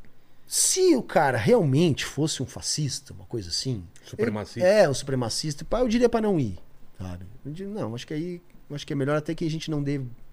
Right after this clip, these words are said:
Speaker 1: né, continuar espaço pra esse cara. Mas eu não saberia dizer se é ou não.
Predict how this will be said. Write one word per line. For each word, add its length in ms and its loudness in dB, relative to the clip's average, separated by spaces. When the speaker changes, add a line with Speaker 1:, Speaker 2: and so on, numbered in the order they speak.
Speaker 1:
né, 420 -2
continuar 420 -2
espaço 340 -4
pra 80 -12
esse 100 -12
cara. 160 -8
Mas 160 -2
eu 60 -2
não 120 -2
saberia 480 0
dizer 200 -4
se 180 -2
é 60 2
ou 100 -2
não. 180 -6